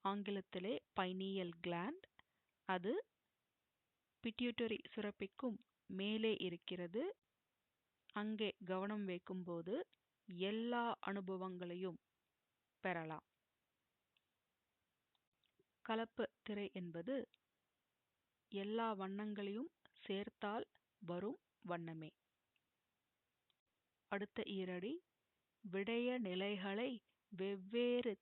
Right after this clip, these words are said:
திரைகளால் அடர்புற மறைக்கும் அருட்பெரும் ஜோதி. உலகிலுள்ள பல்வேறு விடயங்கள், நிகழ்வுகள் மறைப்புகளாக,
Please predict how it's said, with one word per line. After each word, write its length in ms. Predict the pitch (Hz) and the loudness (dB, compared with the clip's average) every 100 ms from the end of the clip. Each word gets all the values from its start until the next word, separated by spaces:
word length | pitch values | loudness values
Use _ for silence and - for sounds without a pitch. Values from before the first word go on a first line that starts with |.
| - | -2
திரைகளால் 800 | 202 208 202 190 185 170 185 359 - _ _ _ _ - | 0 2 0 0 0 -2 -2 -4 -8 _ _ _ _ -2
அடர்புற 680 | 190 196 254 269 226 220 226 | 0 0 -2 -2 -2 0 2
மறைக்கும் 600 | 190 175 165 - 254 339 - | 2 0 -2 -4 -4 -4 -4
அருட்பெரும் 680 | 180 180 226 _ 180 170 208 | -2 0 -2 _ -6 -2 -2
ஜோதி. 600 | 190 160 160 160 185 160 _ _ _ _ _ _ _ _ _ _ _ _ _ _ - | -2 -4 -4 -2 -2 -4 _ _ _ _ _ _ _ _ _ _ _ _ _ _ -6
உலகிலுள்ள 840 | 190 190 202 220 190 175 180 269 _ _ _ _ _ _ _ - | -2 0 0 -2 -4 -4 -4 -6 _ _ _ _ _ _ _ -6
பல்வேறு 640 | 185 185 202 220 220 202 - | -4 -4 -2 -2 -2 -6 -6
விடயங்கள், 680 | 170 170 175 170 165 180 269 - _ _ _ _ _ _ _ - | -6 -4 -4 -4 -6 -6 -6 -10 _ _ _ _ _ _ _ -8
நிகழ்வுகள் 760 | 180 180 175 165 170 185 302 - _ _ _ _ - | -4 -2 -2 -4 -4 -2 -4 -6 _ _ _ _ -8
மறைப்புகளாக, 1120 | 175 170 214 - - 196 175 165 160 160 165 | -4 -2 -2 -6 -4 -4 -4 -4 -4 -4 -6